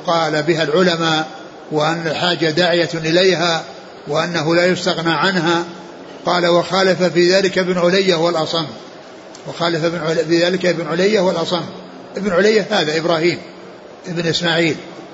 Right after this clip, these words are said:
وليس أبوه إسماعيل، أبوه، أبوه إسماعيل محدث يعني جليل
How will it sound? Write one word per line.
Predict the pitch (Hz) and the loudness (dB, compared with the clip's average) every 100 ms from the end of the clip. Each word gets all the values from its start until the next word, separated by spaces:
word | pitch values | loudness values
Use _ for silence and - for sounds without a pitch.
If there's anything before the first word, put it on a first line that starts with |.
| - - - | -18 -20 -8
وليس | 131 175 202 | 0 2 4
أبوه | 185 170 165 170 190 165 | 2 0 -2 -2 2 2
إسماعيل، | 156 160 165 170 135 131 | 0 0 2 0 -2 -6
أبوه، | 143 156 160 175 | -4 -2 -2 0
أبوه | 165 170 | 2 0
إسماعيل | 165 156 185 190 151 - - | 0 0 2 2 0 -4 -6
محدث | - 208 180 170 180 - - - - - | -4 -2 0 -2 -2 -6 -14 -18 -16 -4
يعني | 180 160 165 170 165 156 156 170 156 | 0 0 0 0 0 0 -2 -4 -2
جليل | 170 175 214 170 | 0 4 2 2